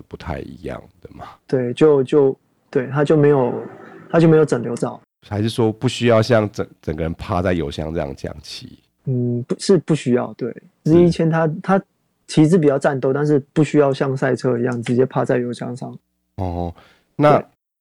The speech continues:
Speaker 1: 有关注哪一些，哪一些车手啊？现在Moto G P这个级别的部分。
Speaker 2: 以，就Moto G P来讲，
Speaker 1: 是。
Speaker 2: 因为可能我现在开始在做翻译的话，我会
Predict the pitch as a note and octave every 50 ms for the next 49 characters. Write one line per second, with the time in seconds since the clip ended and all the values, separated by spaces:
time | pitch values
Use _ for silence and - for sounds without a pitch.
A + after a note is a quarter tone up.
0 | _ _ - E2 D2+ - G#2+ G2+ G2 A2 G2+ F#2 D#2 C2+ C2+ C#2+ D2 - - E2+
1 | E2 D#2+ D#2 E2 F2+ G2 F#2 E2+ D#2+ _ - - C#2+ C#2 C#2+ E2+ E2 - F2+ D#2
2 | D2 D2 D#2 A#1+ G1+ G1+ - - - D2 C2+ - - A#1 - - _ _ _ _
3 | _ _ _ _ - G2+ G2+ G#2+ F#2+ F#2 F#2+ F#2+ F#2 F2+ E2 D2 - C2 B1+ -
4 | - A#1 G#1+ - - _ - - - - A2+ - - _ - B2 A#2 A2 G#2+ -
5 | _ - - F#3 E3 D#3 D#3 D3+ D3+ C3 A#2+ C3+ C3+ B2+ C3+ C3 A#2 A#2 - A2+
6 | A#2 C3 C#3+ D#3 D#3+ D#3 D3+ D3 C#3 C3+ - _ _ - - C3+ A#2 A2+ A#2 A#2
7 | A#2+ B2 B2 C3 C#3+ B2 A2+ A2 - - D#3 D3 C#3+ C#3 - D3+ C#3 A#2+ A2 C3
8 | C3 B2+ - D3 C3+ B2 A2+ - C3 B2+ C3 C3+ A#2+ A#2 C3 C3 B2 B2 B2 -
9 | _ _ - D#3+ D3+ C3+